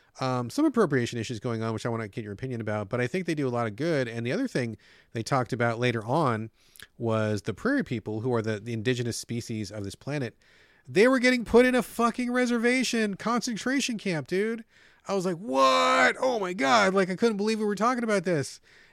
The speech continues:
And I was looking at my son. He's like, "Holy shit." I'm like, "I know, dude." Like,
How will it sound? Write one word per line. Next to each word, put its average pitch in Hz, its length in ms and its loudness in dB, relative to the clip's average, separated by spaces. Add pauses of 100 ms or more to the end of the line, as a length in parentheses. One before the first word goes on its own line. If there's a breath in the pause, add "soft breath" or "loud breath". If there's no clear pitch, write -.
(100)
And 156 100 0
I 160 80 4
was 160 120 2
looking 180 160 2
at 170 40 0
my 139 100 0
son. 160 240 -4
He's 147 120 -4
like, 104 120 -12
"Holy 208 200 0
shit." 202 300 0
I'm 156 80 -2
like, 170 120 -4
"I 294 100 2
know, 311 280 6
dude." 311 380 4 (360 loud breath)
Like, 196 180 0